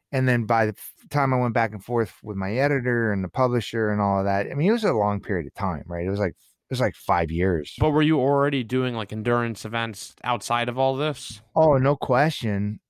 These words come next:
Speaker 1: And, I mean, it's a whole nother series of topics for sure. But
Speaker 2: <laughs>
Speaker 1: basically,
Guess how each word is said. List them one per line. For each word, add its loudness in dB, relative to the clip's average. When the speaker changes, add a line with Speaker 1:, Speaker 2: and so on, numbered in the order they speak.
Speaker 1:
And, 0
I 0
mean, 2
it's -2
a 2
whole 0
nother 0
series -4
of -10
topics -2
for -10
sure. -2
But 4
Speaker 2:
<laughs> -14
Speaker 1:
basically, 2